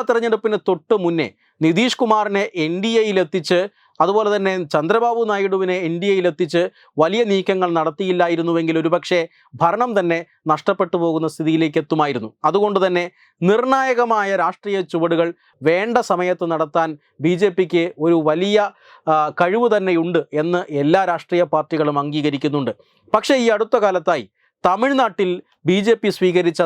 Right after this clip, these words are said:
നയം, അതായത് അണ്ണാമലൈ എന്ന സംസ്ഥാന അധ്യക്ഷൻ സ്വീകരിച്ചിരുന്നത് ബി ജെ പി അവിടെ ഒറ്റയ്ക്ക് നിന്നാൽ മതി, എ ഐ എ ഡി എം കെ അഴിമതി പാർട്ടിയാണ്, എ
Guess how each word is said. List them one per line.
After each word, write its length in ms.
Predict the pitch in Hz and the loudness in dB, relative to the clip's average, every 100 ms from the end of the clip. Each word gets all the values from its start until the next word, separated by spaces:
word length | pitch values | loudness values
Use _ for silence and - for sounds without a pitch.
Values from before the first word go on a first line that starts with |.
| 151 | 0
നയം, 240 | 160 165 110 _ - | 0 -2 -6 _ -2
അതായത് 340 | 165 180 180 226 - _ - 151 | 0 0 0 0 -2 _ -4 0
അണ്ണാമലൈ 460 | 202 254 233 202 202 175 | 2 2 0 0 -2 -4
എന്ന 140 | 175 170 175 _ _ - | -2 0 -2 _ _ -4
സംസ്ഥാന 380 | 170 - 214 196 165 | -2 0 0 0 -2
അധ്യക്ഷൻ 360 | 170 170 175 156 | -2 -2 -4 -2
സ്വീകരിച്ചിരുന്നത് 640 | 160 165 165 156 170 170 185 208 _ _ 135 | 0 0 0 0 -2 0 0 -2 _ _ 0
ബി 80 | 190 220 | 0 2
ജെ 80 | 247 202 | 0 0
പി 100 | 190 - 160 | -2 0 0
അവിടെ 220 | 180 180 165 | 2 0 0
ഒറ്റയ്ക്ക് 400 | 151 233 196 202 | -2 -4 -2 0
നിന്നാൽ 260 | 170 175 180 165 | 0 0 0 -2
മതി, 220 | 160 180 190 _ - 156 | -2 -4 -4 _ -2 2
എ 20 | 202 240 | 2 2
ഐ 40 | 220 | 0
എ 40 | 202 | 2
ഡി 60 | 196 | 0
എം 80 | 185 180 | 0 0
കെ 80 | 185 143 | 0 -2
അഴിമതി 340 | 147 185 196 180 170 | -2 -2 0 2 0
പാർട്ടിയാണ്, 520 | 160 - 170 160 180 214 _ - | 0 0 0 0 -2 -6 _ -2
എ 20 | 165 | 2